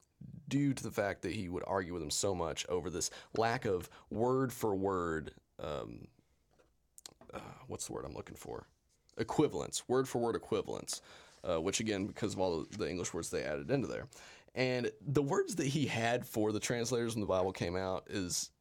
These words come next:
it's something to behold, because he said he would rather be torn in pieces by wild horses than have this abominable translation ever be foisted upon the English people.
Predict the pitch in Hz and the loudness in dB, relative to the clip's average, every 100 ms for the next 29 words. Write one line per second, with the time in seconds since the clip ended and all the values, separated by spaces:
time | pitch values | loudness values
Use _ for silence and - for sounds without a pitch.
0 | _ _ - 117 - 151 135 110 92 107 | _ _ -6 0 2 2 0 0 0 2
1 | 73 71 - - - - - - - - | 0 0 -2 -2 -4 -12 -18 -12 0 4
2 | 196 - 185 185 156 131 139 190 180 151 | 4 2 0 2 2 2 0 2 0 0
3 | - - 160 170 165 131 - - 156 - | 0 0 0 2 4 2 0 0 2 2
4 | 69 64 - - - - 101 92 107 135 | -2 -2 -4 -4 -6 0 2 4 2 2
5 | 131 - 170 160 - 101 - - - _ | 2 0 2 2 0 -4 -6 -8 -12 _
6 | _ _ 123 120 123 127 123 117 107 95 | _ _ -2 0 0 0 2 2 0 0
7 | 113 151 165 151 151 131 120 107 113 107 | 0 2 4 2 2 0 0 2 2 2
8 | - 62 - - - - 131 135 127 - | 0 -4 -10 -18 -20 0 2 4 0 2
9 | 120 110 - 80 - 107 107 98 62 98 | 2 2 0 -4 -6 -2 0 0 -2 -4
10 | 78 - - - | -4 -4 -6 -6